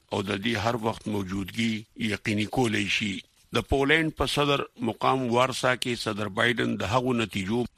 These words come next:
مختصر خلاصه پیش کا چې صدر پوټین په اوکراین د حملې په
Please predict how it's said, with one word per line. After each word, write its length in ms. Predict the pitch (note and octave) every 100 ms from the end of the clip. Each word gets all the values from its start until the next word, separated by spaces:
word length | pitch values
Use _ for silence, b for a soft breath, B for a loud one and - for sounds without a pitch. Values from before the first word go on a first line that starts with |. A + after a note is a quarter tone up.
| G#2
مختصر 520 | G2 - A2 - C3 A#2
خلاصه 420 | A2 G#2 F#2+ - A2+ A#2+
پیش 240 | B2+ - -
کا 100 | G2+ G2+ -
چې 80 | A2+ -
صدر 260 | G#2+ G#2+ - A2
پوټین 340 | G#2+ B2+ B2+ C3 -
په 40 | G2+ G#2
اوکراین 420 | G2 A#2+ A#2+ A#2 G#2
د 100 | F#2+
حملې 360 | G2+ G2+ A2+
په 60 | -